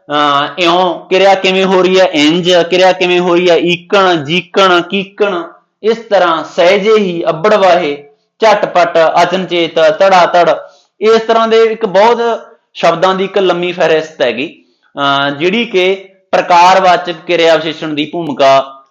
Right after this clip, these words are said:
ਨਿਭਾਉਂਦੇ ਹੋਏ ਵਾਕ ਦੇ ਵਿੱਚ ਆ ਸਕਦੀ ਹੈ। ਅਸੀਂ ਇਹ ਸੈਂਸ ਕਰਨਾ ਹੋਊਗਾ ਕਿ, ਅਹ, ਇਹ ਜਿਹੜਾ ਸ਼ਬਦ ਹੈਗਾ,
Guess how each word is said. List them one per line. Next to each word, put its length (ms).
ਨਿਭਾਉਂਦੇ 400
ਹੋਏ 180
ਵਾਕ 320
ਦੇ 140
ਵਿੱਚ 340
ਆ 140
ਸਕਦੀ 420
ਹੈ। 200
ਅਸੀਂ 320
ਇਹ 220
ਸੈਂਸ 380
ਕਰਨਾ 320
ਹੋਊਗਾ 440
ਕਿ, 260
ਅਹ, 380
ਇਹ 140
ਜਿਹੜਾ 340
ਸ਼ਬਦ 420
ਹੈਗਾ, 460